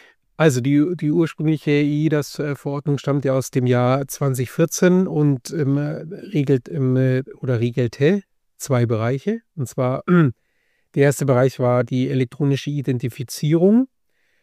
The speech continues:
und, äh, der zweite Bereich waren, äh, die, äh, sogenannten Vertrauensdienste. Also wir sprechen hier über, äh, zwei Teilbereiche. Äh,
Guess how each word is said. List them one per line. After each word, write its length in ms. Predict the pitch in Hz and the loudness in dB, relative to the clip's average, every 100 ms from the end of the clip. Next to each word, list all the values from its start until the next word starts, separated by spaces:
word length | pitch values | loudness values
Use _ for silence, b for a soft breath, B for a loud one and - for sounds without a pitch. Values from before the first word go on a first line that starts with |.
| _ _ | _ _
und, 440 | 175 143 135 131 | -2 -2 -2 -6
äh, 260 | - 147 139 | -4 -2 0
der 560 | 131 123 120 120 135 | 2 2 4 2 0
zweite 400 | - - 131 120 | -4 0 0 0
Bereich 480 | 123 127 120 123 120 | 0 2 4 2 0
waren, 420 | 117 113 117 120 | 0 2 2 0
äh, 160 | 123 131 | 0 -4
die, 380 | 127 120 120 120 | -4 -2 0 -2
äh, 360 | 147 160 160 | -4 -8 -8
sogenannten 560 | 131 135 123 117 123 131 | -6 -6 -2 -2 -2 -2
Vertrauensdienste. 1160 | 110 117 117 135 151 135 - 120 117 117 147 202 - _ _ _ b b b b b | -4 -2 4 6 4 0 -4 -4 -4 0 2 2 0 _ _ _ b b b b b
Also 220 | - 135 117 | -8 -6 -2
wir 280 | 127 127 | -2 -2
sprechen 280 | 127 - 117 | -4 -4 -2
hier 80 | 120 | 0
über, 600 | 117 117 127 120 123 147 | 0 0 0 -2 -2 -6
äh, 60 | 139 | -10
zwei 540 | - 120 120 123 139 | -6 -4 0 -2 -4
Teilbereiche. 880 | 123 110 135 139 139 147 - 165 180 - b b b b b b _ - | -4 -2 0 0 0 -2 0 -2 -2 -8 b b b b b b _ -12
Äh, 640 | 170 147 135 131 147 175 | -4 0 0 0 -2 -6